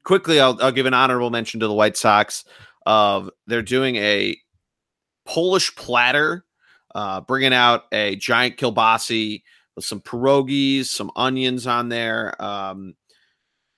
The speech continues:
interesting, interesting play there. Obviously, Chicago has a very large, uh, Polish heritage. As you might remember, Abe Froman, the Sausage King of Chicago from Ferris Bueller. Um, so, yeah, they're really, um,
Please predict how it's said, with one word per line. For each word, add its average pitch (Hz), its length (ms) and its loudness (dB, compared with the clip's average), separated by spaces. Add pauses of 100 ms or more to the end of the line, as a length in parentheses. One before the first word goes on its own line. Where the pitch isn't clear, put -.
(560)
interesting, 196 840 2
interesting 165 440 -4
play 147 220 4
there. 143 260 4
Obviously, 123 880 0
Chicago 120 600 0
has 110 120 -2
a 101 80 -2
very 120 420 4
large, 110 520 2 (460)
uh, 95 240 -8 (100)
Polish 135 380 -4
heritage. 123 680 -2
As 95 140 -16
you 104 60 -10
might 101 180 -6
remember, 98 280 -8
Abe 104 220 -6
Froman, 117 320 -8
the 98 80 -12
Sausage - 400 -6
King 110 180 -6
of 95 80 -6
Chicago 107 520 0
from 90 160 -14
Ferris 95 300 -12 (120)
Bueller. 113 380 -4 (440)
Um, 87 540 -12 (240)
so, 147 140 -2
yeah, 147 160 2
they're 127 100 4
really, 139 460 2
um, 104 560 2